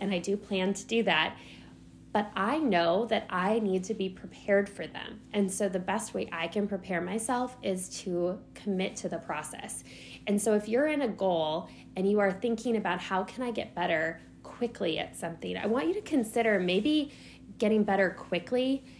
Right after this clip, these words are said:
has more to do with who you're becoming. And are you becoming more adaptable? Are you becoming more proficient? Are you becoming more the person that can get to that goal more quickly? Or are you so obsessed with just the outcome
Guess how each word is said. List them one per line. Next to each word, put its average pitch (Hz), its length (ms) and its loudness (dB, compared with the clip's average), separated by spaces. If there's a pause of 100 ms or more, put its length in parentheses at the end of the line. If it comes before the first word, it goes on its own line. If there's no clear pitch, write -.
(100)
has 214 260 -2
more 185 240 2
to 185 160 -6
do 185 200 0
with 170 200 0 (280)
who - 220 -6
you're 202 180 2
becoming. 185 800 -2 (440)
And 208 200 0
are 202 120 4
you 190 240 2
becoming 214 840 2
more 175 260 2
adaptable? 160 640 -4
Are - 140 -4
you 175 100 -2
becoming 208 560 2
more 185 160 2
proficient? 170 720 -6
Are 185 80 -4
you 196 140 4
becoming 196 520 2
more 180 180 2
the 175 100 -4
person 165 540 -2 (420)
that 202 240 -2
can 196 200 0
get 175 200 -4
to 190 140 -4
that 170 220 -2
goal 165 220 -4
more 165 220 -2
quickly? 160 600 -6
Or 269 360 4
are 208 100 -2
you 196 180 0
so 220 260 0
obsessed 202 540 -2
with - 160 -8
just 180 300 -4
the 143 160 -10
outcome 262 560 -2